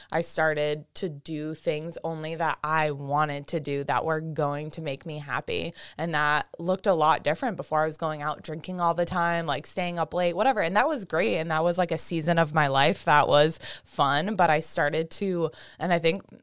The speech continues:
a lot of people can maybe relate to this, is, like, you know, when you're, like, out at a certain place or you're with a certain group of people and you just kind of have this, like, internal moment where you're like,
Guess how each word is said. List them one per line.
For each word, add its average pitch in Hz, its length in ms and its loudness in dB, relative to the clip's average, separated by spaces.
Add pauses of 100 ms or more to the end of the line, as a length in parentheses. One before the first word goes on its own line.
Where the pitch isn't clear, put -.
(100)
a 180 80 0
lot 156 160 6
of 156 80 -2
people 165 260 -4
can 156 300 -6
maybe 156 240 -2
relate 151 320 -2
to 185 100 -4
this, 147 260 0
is, 160 140 -4
like, 147 200 0 (580)
you 190 120 -12
know, 180 100 2
when 165 140 0
you're, 185 180 4
like, 170 240 2
out 143 340 6
at 156 140 2
a 156 40 -2
certain 156 300 -2
place 147 440 0
or 151 80 2
you're 143 180 0
with 143 220 0
a 165 40 0
certain 170 360 -4
group 156 180 -6
of 147 100 -6
people 151 300 -8
and 156 160 -6
you 143 60 -8
just 156 160 -8
kind 202 180 -4
of 190 80 -6
have 143 220 0
this, 147 160 -4
like, 156 240 -2
internal 147 680 -4
moment 151 460 -6
where 160 80 -4
you're 143 180 0
like, 143 380 2